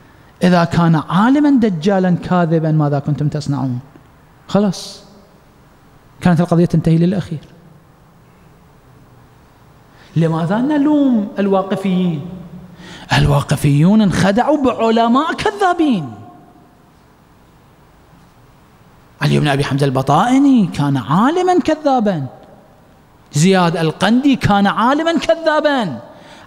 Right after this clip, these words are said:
عالم يحرف الناس، معقول، عالم كذاب. العالم عنده قدرات كبيرة علمية. الآن صار المؤمنون بعضهم ينخدعون بجهال كذابين.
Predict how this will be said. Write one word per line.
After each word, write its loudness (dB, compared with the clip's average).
عالم -2
يحرف -2
الناس، 0
معقول، -8
عالم 0
كذاب. -2
العالم 2
عنده 4
قدرات 0
كبيرة 0
علمية. 2
الآن 2
صار 0
المؤمنون 2
بعضهم 0
ينخدعون 0
بجهال 0
كذابين. -4